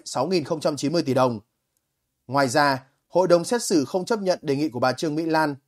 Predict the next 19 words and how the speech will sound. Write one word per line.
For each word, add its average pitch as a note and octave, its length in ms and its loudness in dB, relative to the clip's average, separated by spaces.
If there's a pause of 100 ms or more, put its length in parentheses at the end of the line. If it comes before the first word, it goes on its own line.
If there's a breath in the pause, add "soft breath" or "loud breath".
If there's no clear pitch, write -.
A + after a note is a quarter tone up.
(120)
mong D#3 300 0
muốn C#3+ 240 0
chuyển C#3 200 0
một C3+ 200 0
nghìn D3 260 2
ba D#3 140 2
trăm E3+ 220 -4
năm F3 140 -4
mươi F3 100 0
tỷ D3 140 -2
đồng B2+ 280 2 (420)
do F3 200 4
Nguyễn F#3 220 0
Cao E3+ 260 2
Trí C#3+ 200 2
và D#3+ 100 0
một B2+ 180 -2
người B2 160 -2
khác F3 260 2